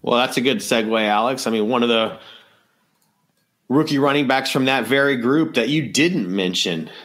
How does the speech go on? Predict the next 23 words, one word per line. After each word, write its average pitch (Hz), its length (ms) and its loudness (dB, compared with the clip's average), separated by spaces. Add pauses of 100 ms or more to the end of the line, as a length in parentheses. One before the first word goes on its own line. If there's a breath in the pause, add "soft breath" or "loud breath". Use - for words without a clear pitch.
(160 loud breath)
uh, 92 180 -4
from 101 320 -4
last 95 400 0
year, 92 200 0
Alex, 95 500 -2
is 90 220 -4
Bears 101 440 -2
running 104 280 0
back 95 380 -2 (400 loud breath)
David 110 420 0
Montgomery. 101 920 -2
For - 180 -2
me, 117 340 2
this 107 220 -2
is 104 100 -4
one 107 160 0
of 101 80 -2
the 95 100 -2
huge 107 560 -2
narratives 101 720 0
of 101 280 -4
the 95 100 0
offseason. 95 920 -2